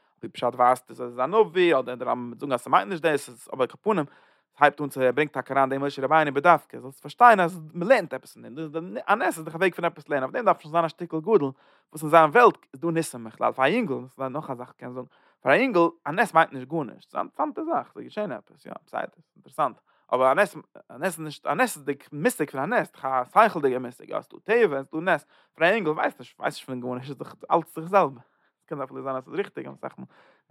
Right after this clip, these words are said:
אבער קען מען, אה, איז, דאס איז נאר פון א גודל, קען מען זאגן, ניסים שנשא לו נעלתו, משה רבינו.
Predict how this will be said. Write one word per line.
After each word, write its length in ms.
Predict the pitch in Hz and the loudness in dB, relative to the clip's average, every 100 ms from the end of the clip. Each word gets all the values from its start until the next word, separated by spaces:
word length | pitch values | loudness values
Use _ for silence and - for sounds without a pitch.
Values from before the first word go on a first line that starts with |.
| _ - - - | _ -20 -14 -2
אבער 160 | 139 | 0
קען 100 | 131 | 0
מען, 220 | 170 175 - _ _ _ _ _ _ _ _ _ _ _ _ _ _ _ _ _ _ - | 0 -2 -2 _ _ _ _ _ _ _ _ _ _ _ _ _ _ _ _ _ _ -8
אה, 220 | 131 131 - - | -4 -2 -4 -6
איז, 180 | 135 | -8
דאס 180 | 135 156 | -8 0
איז 160 | 185 165 | 2 4
נאר 140 | 185 | 4
פון 140 | 160 151 | 4 2
א 60 | |
גודל, 300 | 143 175 139 | 4 2 2
קען 160 | 127 135 | -2 -6
מען 100 | 127 | -2
זאגן, 260 | 139 120 113 _ _ _ | -2 -2 -8 _ _ _
ניסים 400 | 135 143 131 120 | -14 -12 -12 -16
שנשא 400 | 120 123 120 - | -6 -2 -2 -6
לו 60 | 123 | -14
נעלתו, 300 | 110 110 104 113 - _ _ _ - | -12 -10 -8 -8 -12 _ _ _ -4
משה 340 | 131 123 117 | -4 -2 -4
רבינו. 320 | 110 - - | -4 -6 -20